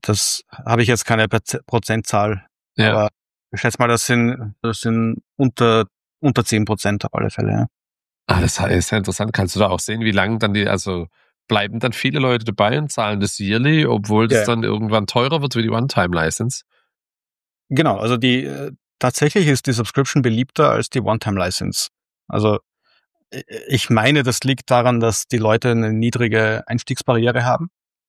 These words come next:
Speaker 1: um
Speaker 2: Mhm.
Speaker 1: die App mal auszutesten, mal zu sehen, ob das wirklich langfristig was für sie ist. Und, mm, die bleiben dann auch dabei. Also die meisten Leute, die yearly subscriben, bleiben auch dabei. Also die, die Churn Rate ist relativ gering bei mir.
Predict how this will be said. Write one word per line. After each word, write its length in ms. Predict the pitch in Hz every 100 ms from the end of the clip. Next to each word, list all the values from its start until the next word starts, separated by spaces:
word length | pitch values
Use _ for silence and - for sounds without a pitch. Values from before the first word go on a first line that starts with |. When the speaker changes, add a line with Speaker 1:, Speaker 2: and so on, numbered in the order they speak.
| -
Speaker 1:
um 140 | 80
Speaker 2:
Mhm. 20 | 90
Speaker 1:
die 60 |
App 120 | 113 123
mal 100 | 107
auszutesten, 680 | 120 - 123 127 - 131 117
mal 140 | 98
zu 100 | 107
sehen, 220 | 104 113
ob 80 | 107
das 180 | 110 -
wirklich 380 | 113 113 - -
langfristig 580 | - 113 - 117 - 113
was 140 | 107
für 140 | 113
sie 180 | 101 107
ist. 300 | 123 - - _ _ _ _ _ 311
Und, 500 | 139 110 107 104 - - _ _ - - - - - -
mm, 340 | - 107 107 - - - - _ 123
die 40 |
bleiben 300 | 113 120 123
dann 140 | 104 95
auch 100 | -
dabei. 320 | 95 95 95
Also 140 | 104
die 100 | 110
meisten 360 | 107 117 - 131
Leute, 300 | 113 127 135
die 300 | 120 113 101
yearly 280 | 120 131 151
subscriben, 640 | - 120 - 117 117 117
bleiben 280 | 107 101 104
auch 160 | 95 -
dabei. 320 | 95 92 92
Also 180 | 107 104
die, 240 | 107 104
die 120 | 117
Churn 280 | - - 123
Rate 260 | 123 120 -
ist 160 | - -
relativ 360 | 107 101 -
gering 260 | 110 101 104
bei 120 | 98
mir. 220 | 98 98